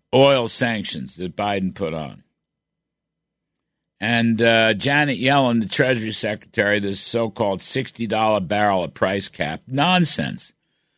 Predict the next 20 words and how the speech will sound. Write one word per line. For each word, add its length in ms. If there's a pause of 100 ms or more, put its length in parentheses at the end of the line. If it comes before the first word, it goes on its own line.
(180)
Now, 160
I 160
don't 100
know 140
what 220
the 80
percent, 360 (220)
they're 140
selling, 520 (460)
my 160
guess 420
is 400 (1800)
Russia 580
is 180
selling 420
oil 340
through 280
this 200
clandestine 1120 (260)
network 680